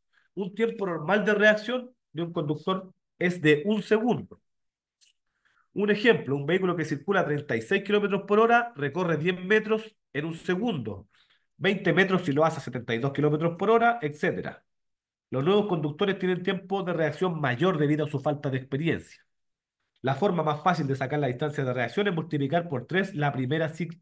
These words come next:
cifra de la velocidad. Por ejemplo, acá dice treinta y seis.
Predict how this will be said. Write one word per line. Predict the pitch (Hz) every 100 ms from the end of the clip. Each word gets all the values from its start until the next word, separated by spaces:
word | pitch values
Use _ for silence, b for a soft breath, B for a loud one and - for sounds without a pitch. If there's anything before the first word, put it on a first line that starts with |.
| _
cifra | - 175 - 175
de | 160
la | 156
velocidad. | 151 151 160 107 - - _ _ _ _ _
Por | - 170
ejemplo, | 165 151 107 120
acá | 131
dice | 139 131
treinta | 110 117 113 -
y | 113
seis. | - 220 185 98 -